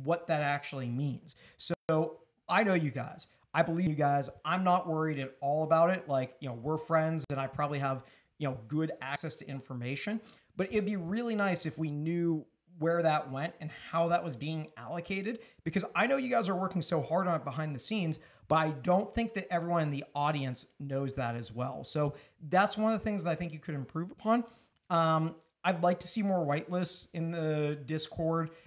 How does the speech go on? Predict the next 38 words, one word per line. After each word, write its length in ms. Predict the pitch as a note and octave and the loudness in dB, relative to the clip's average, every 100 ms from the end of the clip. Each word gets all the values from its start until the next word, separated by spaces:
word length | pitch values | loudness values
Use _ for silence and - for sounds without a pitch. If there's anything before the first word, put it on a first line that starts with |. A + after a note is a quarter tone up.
| - _ | -20 _
I'd 200 | E3+ E3+ | 0 0
like 300 | D3+ E3 F3 - | 4 4 4 -2
to 100 | F#3 | -6
see, 560 | - G3 F#3 F3+ E3+ - _ _ | -4 -4 -2 -2 -4 -10 _ _
um, 600 | C#3+ C#3+ C#3+ C#3 C3+ C3 A#2+ _ _ _ _ | -2 2 2 0 -2 -4 -8 _ _ _ _
y-, 140 | F#3+ F3+ | -8 -4
you 100 | F#3 | 0
know, 180 | D3+ A#2+ - _ F3+ - D#3 | 0 -2 -10 _ -20 -6 0
I 140 | F3 | 2
know 240 | D#3+ F3+ | 6 4
that 120 | F3+ F#3+ | 4 0
you're 180 | E3 | -2
planning 500 | E3 - D3 D3 F3+ | -2 -4 -4 -2 -2
some 160 | F3 E3 | -4 -6
in-person 560 | D#3 D3 D#3+ E3 F3 D3 | -6 -6 -6 -6 -4 -6
events, 400 | A#2 C3+ - - | -6 -6 -8 -2
but 100 | D3 | -2
I 80 | |
think 300 | C3+ D#3+ D#3 - | 0 -4 -4 -4
that, 160 | D#3 | -2
like, 300 | C#3 C3 B2+ - _ - | 0 0 -2 -10 _ -10
if 140 | D3+ | -6
you 40 | D#3+ | -2
can 140 | F#3+ | 0
be 140 | F3+ | -2
present 440 | D#3 - G3 F3 F3+ | -2 -2 0 0 -2
at 220 | E3+ - E3+ | -4 -6 -4
N 120 | E3 | 2
Y 200 | D#3+ D#3 | 4 4
C, 500 | D#3 E3+ D#3+ D#3 D#3+ | 2 -2 0 0 -2
N 120 | D#3+ | -2
F, 160 | D#3 - - | -2 -6 -6
N 100 | F#3 | -2
F 160 | E3 | -2
T 140 | - E3 | -2 -2
N 100 | D#3 | 0
Y 140 | C#3+ | 0
C, 400 | C3+ F#3 E3+ E3 | -2 -2 -2 -4